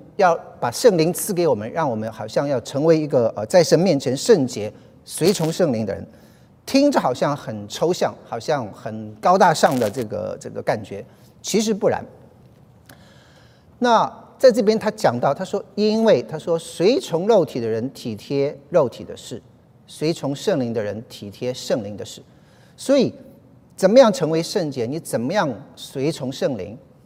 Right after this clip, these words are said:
他这边给出一个很简单的一个的解释，就是你体贴肉体的，就是随从肉体的人；你体贴圣灵的，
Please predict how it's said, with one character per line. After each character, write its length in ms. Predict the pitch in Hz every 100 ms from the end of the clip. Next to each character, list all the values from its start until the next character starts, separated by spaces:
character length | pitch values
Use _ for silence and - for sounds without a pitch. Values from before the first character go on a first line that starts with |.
| _
他 120 | - 202
这 100 | 190
边 200 | 175 180
给 180 | - -
出 160 | -
一 80 | 143
个 140 | 143
很 200 | 127 170
简 200 | 214 131
单 180 | 107 156
的 260 | 151 120 -
一 80 | 127
个 100 | 123
的 80 | 143
解 220 | - 151
释， 180 | - - -
就 140 | 139
是 200 | - 147 -
你 200 | 139 123 -
体 320 | - - 147 135
贴 240 | - 180
肉 220 | 190 175
体 180 | 135 95
的， 120 | 92 - - - _ _ _ _ _ _
就 180 | - 175
是 180 | 147 151
随 180 | - 120
从 200 | 113 120
肉 140 | 104
体 160 | - -
的 100 | -
人； 80 | - - - _ -
你 160 | 143
体 320 | - - 139
贴 200 | 131 196
圣 260 | 185 220 143
灵 160 | 110
的， 140 | 120